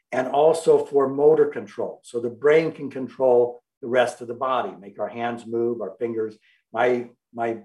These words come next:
jaws jabber, move back and forth, and so I can make noise. So that's all here in the parietal. And then we have an area called the temporal lobe, which would be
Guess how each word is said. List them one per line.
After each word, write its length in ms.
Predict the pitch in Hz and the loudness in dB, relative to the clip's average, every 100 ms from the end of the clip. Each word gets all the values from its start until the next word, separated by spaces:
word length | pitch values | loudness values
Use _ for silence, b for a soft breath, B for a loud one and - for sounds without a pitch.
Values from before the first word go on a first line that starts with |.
| _ _ - | _ _ -4
jaws 400 | 127 123 123 - | 0 2 0 -4
jabber, 400 | 127 117 120 123 | -4 -2 -2 -6
move 260 | 117 120 120 | -6 -8 -4
back 240 | 120 - | -4 -4
and 160 | 101 - | -10 -8
forth, 300 | 120 120 120 | -4 -4 -6
and 120 | 101 | -10
so 140 | 120 | -6
I 80 | 110 | -6
can 160 | - 113 | -8 -10
make 240 | 110 120 | -12 -8
noise. 400 | 123 107 82 _ b b b _ | -6 -6 -8 _ b b b _
So 120 | 135 | -2
that's 300 | 151 202 196 | 0 0 0
all 180 | 156 143 | 0 0
here 120 | 143 | -4
in 100 | 123 | -6
the 60 | |
parietal. 640 | 113 - 131 117 98 - - _ _ _ | -10 -6 -2 -2 -2 -8 -16 _ _ _
And 100 | 131 | -4
then 140 | 160 196 | 0 0
we 100 | 165 | 0
have 180 | 165 | 0
an 80 | 147 | 0
area 240 | 143 143 135 | 0 -2 -2
called 280 | 135 120 | -2 -4
the 120 | 120 - | -6 -8
temporal 460 | 175 175 151 123 | -6 -4 -4 -4
lobe, 280 | 110 95 87 | -2 -4 -8
which 220 | 101 - | -16 -20
would 120 | 113 123 | -16 -8
be 280 | 120 117 | -6 -8